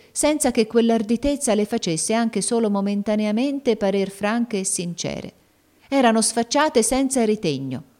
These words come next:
con quella sfrontatezza che cerca di imitare ed esagerare la virtù della sincerità per farne un vizio. Vizio ormai consacrato dal tempo e divenuto, pel volgo, potenza più grande e lodata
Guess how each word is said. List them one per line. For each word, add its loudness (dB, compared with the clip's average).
con -2
quella 4
sfrontatezza 0
che -2
cerca -2
di 0
imitare 0
ed 0
esagerare 2
la 2
virtù -2
della 0
sincerità -2
per 0
farne -2
un -4
vizio. -8
Vizio 0
ormai -2
consacrato -6
dal -8
tempo -10
e 2
divenuto, -2
pel -4
volgo, -6
potenza -2
più -2
grande 0
e 0
lodata -2